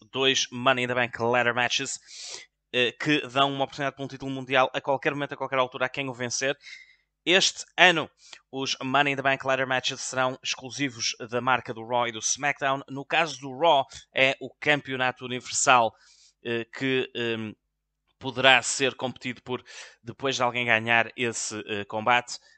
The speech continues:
Eh, e, eh, já a semana passada tivemos este combate de qualificação entre Johnny Gargano e Randy Orton, eh, mas o que aconteceu simplesmente foi que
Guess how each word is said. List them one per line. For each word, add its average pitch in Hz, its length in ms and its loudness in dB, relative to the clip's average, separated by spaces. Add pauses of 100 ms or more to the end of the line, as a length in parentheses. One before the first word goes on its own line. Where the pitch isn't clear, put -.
(160)
Eh, 117 320 4
e, 143 280 -2
eh, 120 300 0 (380)
já 151 240 6
a 175 60 6
semana 185 380 0
passada 147 480 2
tivemos 127 320 -6
este 139 160 -4
combate 127 220 -2
de - 40 -20
qualificação 123 400 -6
entre 123 160 -4
Johnny 123 140 0
Gargano 117 360 2
e 113 60 0
Randy 127 520 2
Orton, 131 420 0 (440)
eh, 123 240 6
mas 143 440 2 (380)
o 139 100 -8
que 139 80 -8
aconteceu 135 400 -2
simplesmente 127 500 -6
foi 127 160 -4
que 127 340 0